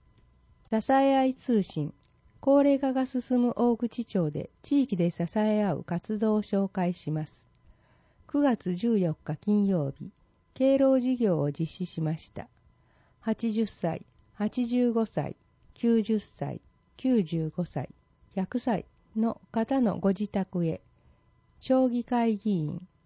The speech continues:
区長、民生委員、役場職員が訪問し、社会に貢献された高齢者の方への感謝と敬意を表し、ご長寿のお喜びを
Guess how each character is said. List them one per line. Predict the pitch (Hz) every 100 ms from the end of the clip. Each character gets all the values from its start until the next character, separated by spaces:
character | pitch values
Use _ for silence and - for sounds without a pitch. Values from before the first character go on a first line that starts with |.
| -
区 | -
長、 | - 185 151 170 - _
民 | 220 247
生 | 247 247 233 226
委 | 185
員、 | 147 175 - _ _
役 | 208 202 240
場 | 262
職 | - 262 269
員 | 247 175 160
が | 151
訪 | 185 175
問 | 170 165
し、 | 170 - 151 - _ _ _
社 | 277
会 | 277 254
に | 185
貢 | - 247 247
献 | 254 247
さ | 240 247
れ | 185
た | - 156
高 | - 240 247
齢 | 254 220
者 | - 160
の | 156
方 | - 175 214
へ | 180
の | 151 165
感 | 233 226
謝 | 190 160
と | 165
敬 | - 247 202
意 | 156
を | 147 151
表 | 160 151
し、 | - - - _ _ _ -
ご | 196
長 | 190 269 240
寿 | 175
の | 156 156
お | 180 214 220 214
喜 | - 202
び |
を | 202